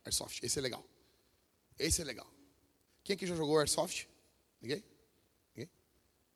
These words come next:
Beleza. O que que tu tem que fazer, meu? Tu, tu, tu caminha ereto, assim, duro e teso. Caminha assim.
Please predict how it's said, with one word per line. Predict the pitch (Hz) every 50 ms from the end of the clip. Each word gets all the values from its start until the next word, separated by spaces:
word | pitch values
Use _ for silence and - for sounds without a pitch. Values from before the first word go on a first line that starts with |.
| _ _ _ _ _ _ _ _ _ -
Beleza. | - - - -
O | - - _ _ _
que | - 190
que | 165
tu | -
tem | - 190
que | -
fazer, | - 175 135 156
meu? | 151 113 - - - - _ _ _ _ _
Tu, | - - _ _
tu, | - 147
tu | - -
caminha | - 180 156 165 196 202 180 147 135 - - - - _ _ _ _ _ _ _ _ _ _ _ - -
ereto, | 123 131 160 185 - -
assim, | 127 - 190 175 - - - -
duro | - 139 165 190 160
e |
teso. | - - 190 196 165 120 107 - - - - - - _ _
Caminha | - 170 208
assim. | 196 - 233 240